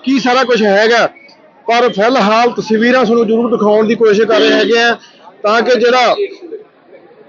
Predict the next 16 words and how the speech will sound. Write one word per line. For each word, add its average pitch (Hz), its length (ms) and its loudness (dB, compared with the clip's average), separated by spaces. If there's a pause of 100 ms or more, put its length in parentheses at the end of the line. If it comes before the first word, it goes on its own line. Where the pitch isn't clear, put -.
ਵੀ 240 280 2
ਇੱਥੇ, 247 600 0
ਅ, - 720 -6
ਲੋਕ 233 440 2
ਜਿਹੜੇ 240 280 0
ਪੂਰੇ 262 320 -2
ਉਤਸ਼ਾਹ 220 400 -2
ਦੇ 262 100 0
ਵਿੱਚ 247 220 -2
ਇੱਥੇ 240 340 0 (300)
ਮਤਲਬ 233 440 0 (260)
ਇਸ 190 80 -2
ਟਾਈਮ 240 360 0
ਪਹੁੰਚੇ 285 480 -4
ਹੋਏ 233 240 0
ਆ 208 160 2